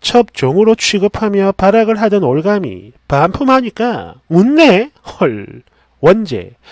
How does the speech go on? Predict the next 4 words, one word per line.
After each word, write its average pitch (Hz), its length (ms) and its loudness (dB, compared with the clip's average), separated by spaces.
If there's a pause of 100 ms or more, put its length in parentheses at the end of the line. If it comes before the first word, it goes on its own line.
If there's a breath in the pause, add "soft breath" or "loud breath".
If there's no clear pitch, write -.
(200 soft breath)
시어머니가 196 800 2
며느리를 190 540 0
경멸하는 190 680 -2
이유. 127 380 -6